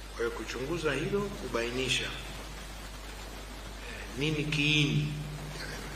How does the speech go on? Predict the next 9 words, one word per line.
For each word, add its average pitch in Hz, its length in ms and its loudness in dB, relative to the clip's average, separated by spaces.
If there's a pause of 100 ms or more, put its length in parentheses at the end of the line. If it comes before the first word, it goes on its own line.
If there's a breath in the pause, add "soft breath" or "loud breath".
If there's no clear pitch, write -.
(440)
Pili 208 260 8
ni 165 120 4
kuchunguza 190 800 4 (1200)
lengo 190 680 4 (600)
la, 131 240 4 (460)
lililokusudiwa 135 880 4 (1700)
na 131 160 6 (720)
wale 165 340 8 (160)
ambao 139 680 2